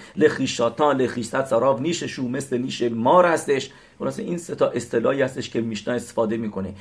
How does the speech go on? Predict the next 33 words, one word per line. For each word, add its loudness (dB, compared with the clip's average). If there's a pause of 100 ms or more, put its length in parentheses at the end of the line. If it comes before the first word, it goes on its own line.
(180)
میگه 2 (160)
به 6
نی 2
ساخار، 2 (200)
اینجا 2
ما 0
می‌بینیم -6
که -6
سه 0
تا 6
گوروت 2
هستش -4 (300)
در، 2 (320)
در، 4
در، 0
اه، 0
سه -4
تا 4 (640)
قدرت‌هایی 2
هستش -2
در 2
خخامیم -2 (400)
که -10
اینجا -6 (460)
که -12
راشد -2
بودشون -6
رو -2
ما 0
تماشا -4
بکنیم -6 (140)
هست -4 (140)
نعل، 0